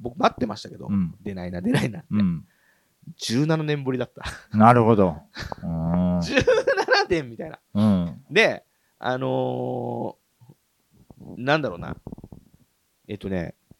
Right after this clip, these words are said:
Speaker 1: 妻と知り合った頃に、
Speaker 2: うん。
Speaker 1: たまたま俺古本屋で、
Speaker 2: うん。
Speaker 1: 一番最初の梅の夏なんかはさ、すげえ売れてるから、
Speaker 2: うん。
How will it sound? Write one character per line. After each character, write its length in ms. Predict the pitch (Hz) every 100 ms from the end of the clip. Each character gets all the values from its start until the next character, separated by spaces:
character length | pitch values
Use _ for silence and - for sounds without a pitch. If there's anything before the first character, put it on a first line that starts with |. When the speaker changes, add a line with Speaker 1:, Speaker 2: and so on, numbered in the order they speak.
| _ _ -
Speaker 1:
妻 300 | - 370 247
と 100 | 120
知 140 | -
り 140 | 110 123
合 40 |
っ 100 | -
た 120 | - 127
頃 240 | 113 82
に、 80 | 80
Speaker 2:
う 40 |
ん。 360 | 110 233 226 -
Speaker 1:
た 80 | 165
ま 120 | 240
た 80 | 240
ま 80 | 214
俺 120 | 180
古 220 | 151 185
本 140 | 196
屋 100 | 190
で、 260 | 185 175 - 104
Speaker 2:
う 40 |
ん。 280 | 107 90 76
Speaker 1:
一 220 | 139 208
番 100 | 226
最 140 | 220 214
初 80 |
の 100 | 196 180
梅 140 | 196
の 80 | 196
夏 220 | 196 196
な 80 | 143
ん 20 |
か 80 | -
は 40 |
さ、 160 | - 170
す 180 | 110 123
げ 100 | 196
え 20 |
売 80 | 110
れ 40 |
て 100 | 104
る 60 | 95
か 80 | 80
ら、 200 | 92 92
Speaker 2:
う 80 |
ん。 260 | 104 92 -